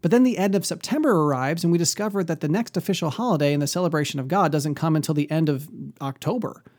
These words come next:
We have a whole month with no main holiday focus. What do we do now? Well, I understand how easy it is to see the Celebration of God as a liturgical calendar of religious holidays. And though the Celebration of God definitely contains that, that is not all it is.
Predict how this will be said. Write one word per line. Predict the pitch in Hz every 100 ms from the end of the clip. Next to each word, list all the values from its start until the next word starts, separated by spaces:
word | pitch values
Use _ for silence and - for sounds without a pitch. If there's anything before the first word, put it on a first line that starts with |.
| _ _
We | 190
have | 196
a |
whole | 185 262
month | 190 175 269 156 -
with | 156
no | 139 165 208
main | 170 160 160
holiday | 127 170 170 165
focus. | 143 233 - - - - _ _ _ -
What | 165
do |
we | 185
do | 175
now? | 170 202 - - _ _ _ _ _ _ -
Well, | 170
I |
understand | 262 233 - 196
how | 175
easy | 165 185 170 147
it | 139
is | 131 135
to | 147
see | -
the | 156
Celebration | 139 156 147 147 139 143
of | 135
God | 147 135 135
as | 135
a | 131
liturgical | 135 - 196 180 170 151
calendar | - 143 147 147 143
of | 135
religious | 127 156 151 -
holidays. | - 151 131 67 73 - _ - _ _
And | 202 214
though | 247
the | 247
Celebration | 226 202 196 185 175
of |
God | 147 160 147
definitely | 170 175 156 151
contains | 147 139 208 262 170
that, | 147 139 -
that | 170
is | 156
not | 147 151 165 180 -
all | 143 139
it | 143
is. | 165 123